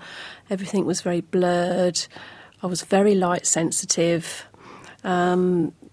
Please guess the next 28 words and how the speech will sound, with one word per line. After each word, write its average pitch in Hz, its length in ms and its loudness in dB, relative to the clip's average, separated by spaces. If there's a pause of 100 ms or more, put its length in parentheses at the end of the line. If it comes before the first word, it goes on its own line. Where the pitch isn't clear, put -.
(220)
and 185 460 2 (320)
I 202 120 -2
just - 200 -2
wanted 185 340 0
to 180 280 0 (320)
shut - 220 4
my 185 180 2
eyes 190 380 2
and 185 360 2 (800)
e-, 202 200 2
escape 180 520 2
from, 180 360 0
from 180 400 0
the 180 180 -4
visual 175 380 2
world. 170 400 0
I 175 80 -2
just - 240 -6
couldn't - 220 -4
stand 170 340 -4
being 165 320 -2
there. 156 320 -4 (840)
Um, 175 500 0
I 170 80 -2
was 190 160 -4
taken 185 320 -2
into 175 180 0
hospital, 165 840 -2